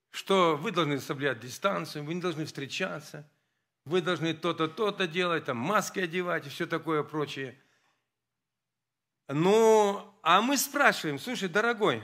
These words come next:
а кто ты для нас?» Церковь, она подотчетна Христу.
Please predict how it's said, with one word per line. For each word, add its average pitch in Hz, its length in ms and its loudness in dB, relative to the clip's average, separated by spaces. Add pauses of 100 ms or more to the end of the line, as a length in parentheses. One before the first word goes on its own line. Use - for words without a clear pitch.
а 185 120 2
кто 277 180 -6
ты 208 140 -10
для 190 180 -4
нас?» - 380 -8 (1080)
Церковь, 285 560 0
она 208 240 0
подотчетна 240 720 0
Христу. 233 560 -4